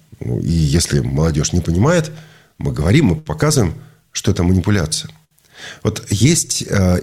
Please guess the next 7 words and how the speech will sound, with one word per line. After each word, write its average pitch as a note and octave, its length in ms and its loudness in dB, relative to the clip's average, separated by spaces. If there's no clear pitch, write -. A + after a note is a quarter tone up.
и A#2+ 360 2
способ - 520 -2
манипуляции, F#2+ 840 0
который, E2 300 0
ну, F2+ 60 2
такой F2+ 220 0
околохристианский. A#2 1300 0